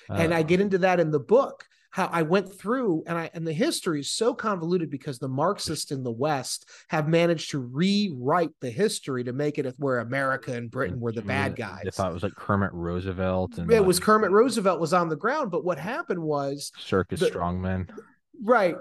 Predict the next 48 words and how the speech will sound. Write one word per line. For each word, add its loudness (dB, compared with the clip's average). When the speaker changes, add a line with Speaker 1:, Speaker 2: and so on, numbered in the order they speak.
Speaker 1:
right. 4
The 4
reason -2
that 0
the -4
Democrats -2
want 0
to 0
support -4
these -6
Islamist -4
groups -2
is -4
because -6
of -12
this -4
sense -2
of -8
guilt 0
that -6
we 2
bullied 2
throughout 0
the -14
Cold -4
War, 2
Speaker 2:
Okay. -6
Speaker 1:
the -2
people, 0
and, -2
"Oh, 6
we 2
were 0
so 0
imperialistic -4
and -10
colonial 2
and -6
terrible, 2
and -2
we -2
put -4
these -8
autocrats 0
in -2
who -2
were -4
unpopular." -2